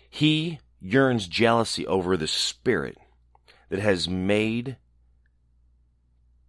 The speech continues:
he has made to dwell in us. But he gives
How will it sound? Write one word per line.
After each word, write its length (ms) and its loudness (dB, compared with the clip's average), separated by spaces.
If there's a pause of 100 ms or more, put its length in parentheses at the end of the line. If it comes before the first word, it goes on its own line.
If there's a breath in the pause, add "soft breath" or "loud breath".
(260)
he 280 2
has 160 2
made 260 0
to 60 -8
dwell 400 0
in 160 -6
us. 380 -14 (2000 soft breath)
But 300 6 (200)
he 300 0
gives 480 2